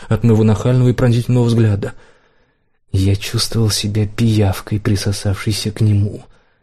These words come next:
«Какой критикан?» — переспросил я с нескрываемым желанием оскорбить. «Критикан! Жилец Названного. Существую, чтоб мешать ему работать! Высшая радость,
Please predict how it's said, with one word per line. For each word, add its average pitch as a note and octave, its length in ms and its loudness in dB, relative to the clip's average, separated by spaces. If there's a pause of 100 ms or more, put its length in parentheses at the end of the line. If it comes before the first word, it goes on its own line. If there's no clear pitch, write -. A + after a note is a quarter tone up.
(420)
«Какой - 360 -2
критикан?» — B2+ 720 0
переспросил G#2 580 0
я G#2 140 2
с G2 100 -4
нескрываемым G#2+ 600 0
желанием G#2+ 440 2
оскорбить. G#2 680 -4 (640)
«Критикан! C3 1000 0 (500)
Жилец D3 640 2
Названного. G#2 800 2 (240)
Существую, D3+ 600 0
чтоб C3 240 -2
мешать C3+ 440 2
ему B2+ 200 4
работать! A#2 680 -2 (460)
Высшая A#2+ 640 4
радость, G#2+ 640 -2